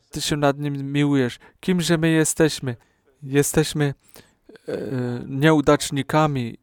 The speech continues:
i nędznymi stworzeniami, które zostały ułaskawione. Em,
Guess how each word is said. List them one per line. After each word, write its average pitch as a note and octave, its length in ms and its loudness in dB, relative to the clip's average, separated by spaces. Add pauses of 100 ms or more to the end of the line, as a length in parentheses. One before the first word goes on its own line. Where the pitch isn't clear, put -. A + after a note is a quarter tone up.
(140)
i B2 200 -2
nędznymi C3+ 500 -4
stworzeniami, C#3+ 680 0
które - 400 -2
zostały C3+ 320 0
ułaskawione. C#3 640 -2 (1900)
Em, C3 560 -4